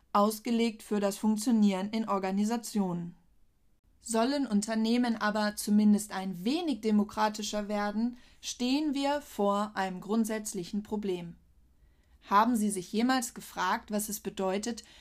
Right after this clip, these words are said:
dass Sie Politiker wählen können, Ihren Vorgesetzten aber nicht? Wenn wir die Führungsperson nicht wählen dürfen, befinden wir uns dann nicht in einer undemokratischen Struktur?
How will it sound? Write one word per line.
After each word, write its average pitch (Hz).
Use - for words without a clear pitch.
dass 202
Sie 208
Politiker 202
wählen 214
können, 214
Ihren 202
Vorgesetzten 202
aber 185
nicht? 180
Wenn 240
wir 262
die 220
Führungsperson 208
nicht 233
wählen 233
dürfen, 202
befinden 233
wir 214
uns 202
dann 196
nicht 196
in 185
einer 185
undemokratischen 190
Struktur? 185